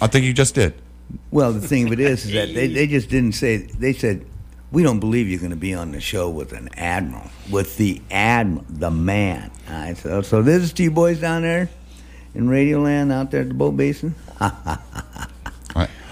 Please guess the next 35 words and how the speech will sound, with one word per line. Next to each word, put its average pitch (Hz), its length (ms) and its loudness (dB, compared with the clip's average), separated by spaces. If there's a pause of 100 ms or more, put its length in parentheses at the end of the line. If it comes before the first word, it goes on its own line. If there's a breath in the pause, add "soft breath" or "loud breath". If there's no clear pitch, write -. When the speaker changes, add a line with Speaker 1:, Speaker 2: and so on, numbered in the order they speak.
(220 loud breath)
Speaker 1:
I, 117 160 4
I 135 40 6
tell 143 140 6
you 135 80 8
what, 98 260 2
uh, 98 420 2
having 139 260 2
the 123 80 4
admiral 113 260 2
on 110 320 4
was 95 380 2
really, 120 240 4
really 107 240 2
good. 101 240 0
He 113 80 -2
put 127 180 0
out 107 140 0
some 85 240 -4
really 107 240 2
good 101 180 2
information, 92 680 -2
cleared 107 320 -2
up 95 180 -2
a 95 60 -2
lot. 90 400 -2 (320 loud breath)
Uh, 85 340 -2
it 101 60 -4
was 92 140 -2
a 90 40 -6
pleasure 110 380 0
having 98 260 0
him 101 220 2
on 104 160 4
the 120 80 2
show, 131 400 0